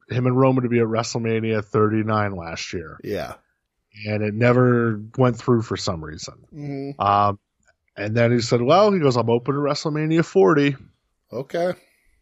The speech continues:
Speaker 1: So we'll
Speaker 2: And,
Speaker 1: see
Speaker 2: and,
Speaker 1: what happens there.
Speaker 2: and Cody just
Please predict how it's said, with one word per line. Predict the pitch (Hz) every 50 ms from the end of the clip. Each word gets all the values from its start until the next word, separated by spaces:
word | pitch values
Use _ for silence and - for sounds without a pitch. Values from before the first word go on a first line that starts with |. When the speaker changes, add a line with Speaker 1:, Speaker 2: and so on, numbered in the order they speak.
| _ _ _ _ _
Speaker 1:
So | - - - - 107 107 107 107 107
we'll | 104 101 104 113 123 139
Speaker 2:
And, | 143
Speaker 1:
see | - - - 165
Speaker 2:
and, | 160 160
Speaker 1:
what | 175 170
happens | 175 175 175 170 - - 160 151
there. | 175 175 156 139 127 127 131 131
Speaker 2:
and | 120 123 120 123 - _
Cody | - - - 147 131 127 123 127 127
just | 117 113 107 - -